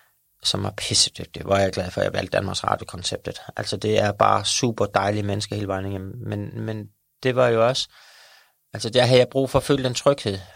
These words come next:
Og der tog jeg så på et tidspunkt beslutningen og sagde, "Okay, hvis vi gør det her, så går vi all in." Og det er det, jeg gør. Altså, det er også det, jeg gør i, i, i kærligheden og i, i alt, hvad jeg gør. Altså,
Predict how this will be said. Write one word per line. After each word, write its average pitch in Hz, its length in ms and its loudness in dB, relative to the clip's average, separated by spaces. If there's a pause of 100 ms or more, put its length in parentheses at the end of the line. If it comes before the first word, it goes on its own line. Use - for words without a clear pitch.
(200)
Og 120 100 -6
der 117 120 2
tog 131 260 0
jeg 120 80 2
så 120 100 -2
på - 120 -8
et 117 60 -4
tidspunkt 117 360 -6
beslutningen 117 440 -6
og 110 60 -12
sagde, - 180 -8
"Okay, 120 140 -4
hvis - 180 -4
vi 113 40 -14
gør 151 240 6
det 143 100 2
her, 143 160 0 (440)
så - 100 -10
går 113 160 4
vi 107 140 -2
all 95 220 -2
in." - 100 -16 (1400)
Og 120 120 0
det 131 80 4
er 131 40 4
det, 123 160 4
jeg 120 120 4
gør. 101 300 -4 (260)
Altså, 110 220 -4
det 120 220 2
er 117 60 8
også 117 160 2
det, 110 80 2
jeg 107 120 2
gør 104 200 8
i, 101 140 4 (840)
i, - 60 -12 (360)
i - 160 -20
kærligheden 120 840 0
og 101 280 -4
i, 98 300 -8 (800)
i 120 140 -4
alt, 131 200 4
hvad 113 120 -2
jeg 107 80 -4
gør. - 400 -6
Altså, 107 360 -6